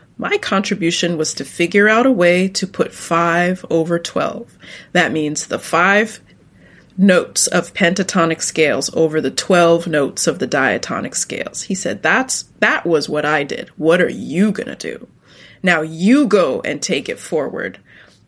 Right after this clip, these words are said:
And, like, you could also hear, like, he was probably having that conversation with all his, like, students and mentees. Like, he,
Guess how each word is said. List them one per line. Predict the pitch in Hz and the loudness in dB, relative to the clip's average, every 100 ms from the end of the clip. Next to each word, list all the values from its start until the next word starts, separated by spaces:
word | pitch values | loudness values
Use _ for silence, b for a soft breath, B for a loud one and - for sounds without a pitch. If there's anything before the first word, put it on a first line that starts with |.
| _ - | _ -2
And, | 320 349 | 0 2
like, | 247 311 262 | 2 2 0
you | 339 | 2
could | 392 | 2
also | 359 349 311 | 2 0 -2
hear, | - 320 247 | 2 4 4
like, | 175 - | 2 2
he | 247 | 2
was | 233 233 | 2 0
probably | 220 208 220 | 0 0 2
having | 226 220 | 2 2
that | 226 202 | 0 -2
conversation | - 208 233 240 233 - 226 | -2 -2 0 0 0 0 -2
with | 226 | -2
all | 165 214 220 220 | 0 2 0 0
his, | 214 196 185 | 2 2 2
like, | 180 - | 0 0
students | - 196 185 180 | 0 0 0 0
and | 170 165 | -2 -2
mentees. | 151 151 - 151 139 | -2 -2 -2 -2 0
Like, | 175 165 | 0 0
he, | - 190 | 0 0